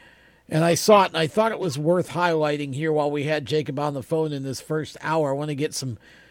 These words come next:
kind of group input into this. I'm gonna read from racer dot com here because that was the first, um, uh, story that I saw. Um,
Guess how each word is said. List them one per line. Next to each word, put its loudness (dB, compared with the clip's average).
kind 2
of 0
group 4
input 4
into -2
this. -2
I'm 0
gonna 0
read 0
from -4
racer -2
dot -2
com -2
here -6
because -6
that 0
was -2
the -2
first, 8
um, 6
uh, 2
story 6
that 2
I 2
saw. 2
Um, 2